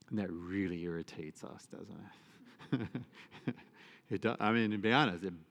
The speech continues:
bugs us to no end. Um, and this is where faith and trust comes in when it comes to God. What else will you do?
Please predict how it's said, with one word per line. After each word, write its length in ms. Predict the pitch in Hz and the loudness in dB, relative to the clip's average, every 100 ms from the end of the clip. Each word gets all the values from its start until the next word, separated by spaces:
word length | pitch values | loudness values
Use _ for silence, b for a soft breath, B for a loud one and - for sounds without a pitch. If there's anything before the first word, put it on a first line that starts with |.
| _ | _
bugs 320 | 101 90 82 | -2 -2 -4
us 400 | 90 73 - - - B B B _ | -10 -10 -16 -20 -20 B B B _
to 100 | 110 | -2
no 240 | 113 104 | 2 2
end. 380 | 95 82 78 82 _ _ _ - | 2 -2 -4 -10 _ _ _ -18
Um, 340 | 113 113 107 - _ _ _ _ _ _ - | -14 -14 -16 -18 _ _ _ _ _ _ 0
and 100 | 117 | 0
this 80 | |
is 140 | 113 95 | 0 0
where 140 | 101 | 0
faith 420 | - 120 104 104 | 2 6 6 4
and 120 | - 82 | -6 -14
trust 520 | - 98 - - - b b b b - | -6 -6 -6 -18 -20 b b b b -12
comes 400 | - 87 82 80 | -8 -6 -8 -8
in 260 | 85 90 - _ | -10 -12 -18 _
when 120 | 104 | -6
it 80 | 101 | -6
comes 340 | - 90 82 - | -8 -10 -10 -10
to 100 | 101 | -12
God. 360 | 85 82 85 - _ _ _ _ _ _ _ _ _ _ _ _ - | -10 -14 -16 -20 _ _ _ _ _ _ _ _ _ _ _ _ -4
What 140 | 123 | -2
else 220 | 120 110 | -2 -4
will 100 | 120 | -2
you 140 | 107 101 | -2 -2
do? 240 | 107 87 | -4 -6